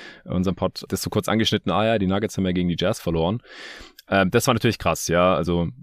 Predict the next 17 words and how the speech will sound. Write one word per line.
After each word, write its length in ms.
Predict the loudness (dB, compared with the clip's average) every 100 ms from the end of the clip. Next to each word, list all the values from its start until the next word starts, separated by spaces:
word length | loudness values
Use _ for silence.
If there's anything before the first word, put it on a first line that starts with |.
| -8
hundertdreiundzwanzig 800 | 0 0 2 0 2 -2 -2
zu 80 | -2
hundertzwei 480 | -2 0 2 4 4 4
in 240 | 2 2
Denver 480 | 4 2 4 2 2 0 _ _
im 120 | -2
Opening 360 | -2 0 0 2
Game, 400 | 4 4 2 -2 _
das 180 | -4 0
war 100 | 0
heftig, 460 | 0 0 0 0 -8 0
aber 200 | 2 4
dann 220 | 4 4
haben 100 | 2
sie 140 | 0 2
gegen 240 | 2 2
die 160 | 2